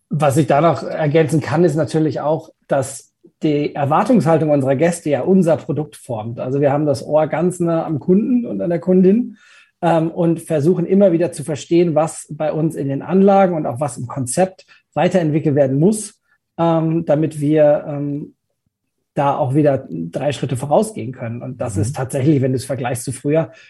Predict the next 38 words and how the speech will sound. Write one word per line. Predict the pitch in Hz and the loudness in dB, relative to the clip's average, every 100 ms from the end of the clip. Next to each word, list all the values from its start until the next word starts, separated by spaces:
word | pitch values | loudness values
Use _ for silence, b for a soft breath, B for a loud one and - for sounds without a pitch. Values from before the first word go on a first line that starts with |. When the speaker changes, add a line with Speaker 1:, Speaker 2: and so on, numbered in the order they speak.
| B - | B -2
Speaker 1:
Cluburlaub | 147 190 160 151 156 | 0 4 6 6 4
ist | 131 | -2
halt | 139 | 2
nicht | 165 165 160 | 2 0 -2
mehr | 147 143 143 - _ - | 2 2 2 -4 _ -6
die | 139 | -2
brüllende | 139 160 156 | 2 2 4
Animation | 147 147 143 - 143 | 2 2 0 0 -2
am | 127 | -2
Beckenrand, | 131 180 156 151 180 202 - B B - | -2 -2 0 2 2 0 -6 B B -4
äh, | 165 151 | 0 0
die | 151 | 0
dich | 151 | 0
motiviert, | 156 139 143 147 156 | 0 -2 -2 -2 -2
jetzt | 147 - | -4 -2
doch | 160 | -2
nochmal, | 160 147 147 147 | 0 4 2 2
ähm, | 156 147 147 156 - | -4 -4 -6 -8 -8
mitmach-, | 160 156 165 143 117 | -6 -4 -2 -2 -2
mitzumachen | 160 131 156 147 143 | -4 -2 -2 0 0
beim | 143 | -2
Aqua | 147 127 156 | -4 -4 -2
Gym, | 127 156 160 | 0 2 2
sondern | 147 143 147 - | 2 2 -2 -4
es | 147 - _ _ | -14 -16 _ _
geht | - 160 160 | -2 -2 -2
bei | 151 | -4
Cluburlaub | 127 180 185 180 160 143 | 0 2 4 4 4 2
ja | 143 | -2
eher | 156 160 | 0 0
mittlerweile, | 156 139 135 120 143 233 202 | 0 0 -2 -2 2 2 2
vor | - | 0
allen | 135 | -6
Dingen | 143 143 | -6 -6
auch | 131 | -4
in | 139 | -2
der | 135 | 0
Entwicklung, | 143 143 170 | -2 0 0